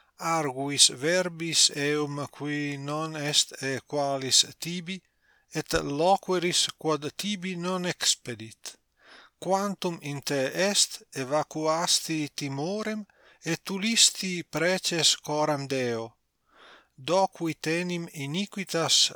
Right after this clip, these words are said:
tua os tuum, et imitaris linguam blasphemantium.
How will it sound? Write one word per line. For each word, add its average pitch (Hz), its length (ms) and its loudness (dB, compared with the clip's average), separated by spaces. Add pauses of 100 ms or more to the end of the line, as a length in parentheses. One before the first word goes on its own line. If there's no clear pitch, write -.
(100)
tua 208 380 0
os 135 380 -2 (200)
tuum, 208 480 -6 (480)
et 180 180 -4
imitaris 190 920 0
linguam 185 540 -2
blasphemantium. 127 1200 -4